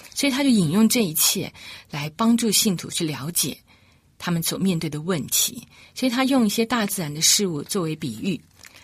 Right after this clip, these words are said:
详细的探究了人类的弱点和偏见。其中呢，他有称扬，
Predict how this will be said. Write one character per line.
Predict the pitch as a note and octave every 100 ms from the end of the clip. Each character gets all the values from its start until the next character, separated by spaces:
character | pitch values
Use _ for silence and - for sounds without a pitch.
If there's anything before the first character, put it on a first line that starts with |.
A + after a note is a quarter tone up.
| -
详 | - D3+ D#3+
细 | - F3+
的 |
探 | D#3 - F3
究 | D3+ E3
了 | A#2+ - - -
人 | E3 E3+
类 | F#3
的 | D#3+
弱 | F3 G#3+
点 | C#3 - - - -
和 | -
偏 | - - D3+
见。 | D3+ D#3 - _ - - _ _
其 | - F3
中 | D#3+ G3 G3
呢， | D#3 D#3 - _ -
他 | E3+ D#3 D3 D#3 -
有 | C3 - _ _ -
称 | - B3+
扬， | A3 -